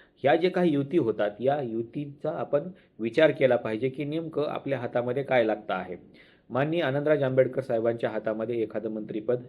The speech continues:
येणाऱ्या कालखंडामध्ये लागू शकतं, पण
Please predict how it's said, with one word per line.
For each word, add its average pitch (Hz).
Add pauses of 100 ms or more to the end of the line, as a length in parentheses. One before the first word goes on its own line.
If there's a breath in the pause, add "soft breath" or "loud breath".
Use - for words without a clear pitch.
येणाऱ्या 110
कालखंडामध्ये 104
लागू 98
शकतं, 131 (640 soft breath)
पण 160